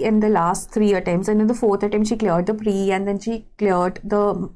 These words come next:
mains and aced it, in fact, got a rank। और उन्होंने भी यही बोला था कि वो मेंस, जब मेंस का पेपर होता था तो he used to prepare,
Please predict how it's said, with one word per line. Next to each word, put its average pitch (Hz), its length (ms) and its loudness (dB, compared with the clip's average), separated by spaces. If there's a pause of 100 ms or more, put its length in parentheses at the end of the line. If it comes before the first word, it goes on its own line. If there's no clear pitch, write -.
(120)
mains 214 340 0
and 247 260 -2
aced 254 460 0
it, 190 100 -2
in 180 160 -4
fact, 180 440 -4 (200)
got 185 220 -2
a 196 40 -4
rank। 175 400 -2 (560)
और 330 100 2
उन्होंने 320 300 2
भी 349 180 4
यही 311 120 2
बोला 254 240 2
था 226 120 -2
कि 277 120 -2
वो 381 140 4
मेंस, 277 720 2 (800)
जब 285 220 0
मेंस 277 560 2 (540)
का 277 80 2
पेपर 269 420 0
होता 240 340 2
था 220 220 2
तो 320 120 -2
he 285 340 4
used 240 280 0
to 311 60 0
prepare, 262 680 -2